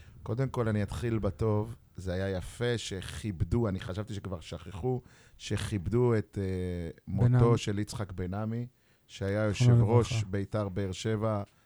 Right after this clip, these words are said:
Speaker 1: לשעבר, ויותר מזה, אפילו היה, היה לו איזה משפט שהוא הקנית את הפועל באר שבע. אני חשבתי ש-, ב-, בטבעיות שאף אחד לא בהפועל באר שבע לא ירצה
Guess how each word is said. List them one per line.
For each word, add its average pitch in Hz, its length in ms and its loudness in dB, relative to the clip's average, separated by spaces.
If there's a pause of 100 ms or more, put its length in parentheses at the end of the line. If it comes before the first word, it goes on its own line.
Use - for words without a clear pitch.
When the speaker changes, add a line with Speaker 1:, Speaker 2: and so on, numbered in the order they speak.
(160)
Speaker 1:
לשעבר, 101 720 -4 (440)
ויותר 101 1000 -2
מזה, 107 420 0 (200)
אפילו 101 640 -4 (300)
היה, 98 680 -4 (120)
היה 95 160 -6
לו 107 80 -2
איזה 98 140 -2
משפט 101 560 -6
שהוא 87 520 -8 (300)
הקנית 131 400 -4
את 104 100 -6
הפועל 95 280 -4
באר 90 120 -6
שבע. 92 220 -6
אני 104 120 -2
חשבתי 131 580 -4 (520)
ש-, - 160 -14 (320)
ב-, 107 60 -4 (120)
בטבעיות 127 580 0
שאף - 500 -4
אחד 110 240 -4
לא 104 80 -2
בהפועל 104 320 0
באר 98 140 0
שבע 104 360 2 (440)
לא 104 140 4
ירצה 101 300 -2